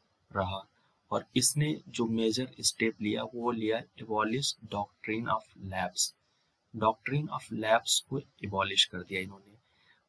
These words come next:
Next थे हमारा Lord Elgin। Lord Elgin जो थे, ये एटीन फिफ्टी, एटीन सिक्सटी टू से लेकर एटीन सिक्सटी थ्री तक, इस duration में हमारा वहाबी moment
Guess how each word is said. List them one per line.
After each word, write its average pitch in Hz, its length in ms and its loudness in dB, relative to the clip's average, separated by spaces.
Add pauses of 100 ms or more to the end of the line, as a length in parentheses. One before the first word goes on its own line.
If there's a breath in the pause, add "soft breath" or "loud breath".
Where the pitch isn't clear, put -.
(160)
Next 120 540 0
थे 156 40 2
हमारा 139 360 4
Lord 120 520 6
Elgin। 98 380 -4 (580)
Lord 120 420 2
Elgin 127 420 2
जो 139 220 -2
थे, 139 260 -6
ये 120 220 -2
एटीन 117 440 -2
फिफ्टी, - 640 -4
एटीन 117 280 -2
सिक्सटी 110 400 -2
टू 117 340 -4
से - 140 -6
लेकर 104 300 -2
एटीन - 420 -2
सिक्सटी 110 380 2
थ्री 90 260 -8
तक, 92 220 -14 (680 soft breath)
इस 139 160 2
duration 131 440 4
में 151 160 2
हमारा 120 360 0
वहाबी 107 560 -2
moment 110 520 -6